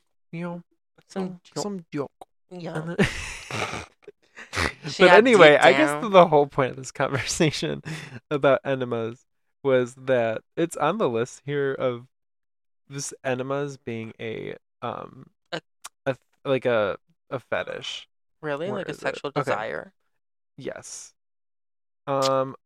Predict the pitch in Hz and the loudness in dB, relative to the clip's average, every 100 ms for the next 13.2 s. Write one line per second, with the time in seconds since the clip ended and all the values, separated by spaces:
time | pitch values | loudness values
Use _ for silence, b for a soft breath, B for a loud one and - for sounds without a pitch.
0 | _ - 135 208 208 208 202 208 - 110 | _ -14 -8 -2 0 0 0 -2 -2 0
1 | 131 131 - 117 - 131 110 - - _ | 2 2 -2 -6 -8 -8 -8 -10 -20 _
2 | - 156 147 - - 151 156 - - - | -12 -8 -8 -12 -12 -8 -8 -10 -14 -14
3 | - 143 _ _ _ 208 214 233 165 160 | -16 -20 _ _ _ -12 -10 -8 -8 -10
4 | 139 135 - - 135 - 139 - - - | -12 -12 -12 -12 -14 -12 -14 -14 -14 -14
5 | 143 127 123 123 - - 185 220 240 226 | -14 -16 -16 -16 -8 -2 0 0 -4 -4
6 | 202 - 185 170 165 139 - 139 - 143 | -6 -6 -10 -6 -4 -4 -4 -6 -6 -8
7 | 127 135 127 120 117 117 - 127 120 120 | -6 -4 -2 -2 -4 -12 -12 -12 -12 -16
8 | - 117 117 - 95 110 _ _ _ _ | -12 -12 -8 -10 -10 -20 _ _ _ _
9 | b b b _ _ 143 147 160 156 151 | b b b _ _ -14 -12 -12 -12 -8
10 | 196 _ - 151 208 262 240 127 196 - | -8 _ -10 -10 -8 -10 -10 -4 -4 0
11 | 190 190 - 180 175 175 175 170 170 175 | 0 0 0 -2 -2 -4 -2 -2 -4 -8
12 | 175 165 165 170 156 135 135 - 143 131 | -8 -8 -6 -6 -4 -4 -6 -6 -6 -6
13 | 131 120 | -12 -20